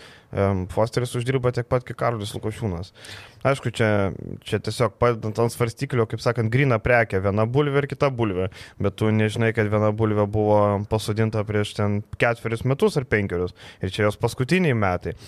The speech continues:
O kita bulvė buvo ką tik pasodinta ir jinai dabar tik tai užaugo. Kaip sakant, tu ją pirkai žinodamas, kokia jinai yra.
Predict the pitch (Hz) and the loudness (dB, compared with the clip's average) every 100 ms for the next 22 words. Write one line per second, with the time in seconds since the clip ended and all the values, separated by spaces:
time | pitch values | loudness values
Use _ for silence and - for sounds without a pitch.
0 | - - 104 113 113 123 123 117 117 117 | -10 -6 -2 0 0 0 2 2 0 0
1 | 110 131 123 123 123 131 143 170 165 104 | 2 2 -2 -2 -2 0 2 2 2 0
2 | 104 110 104 120 175 160 131 107 101 101 | 2 2 2 2 0 0 -4 -2 0 0
3 | 90 87 92 - - 95 - 104 104 104 | 0 0 -4 -8 -12 -8 0 0 0 0
4 | 110 107 113 - 120 110 127 170 151 110 | 2 2 0 0 -2 0 2 2 0 -4
5 | - 104 107 101 95 92 92 | -6 -2 0 0 0 0 0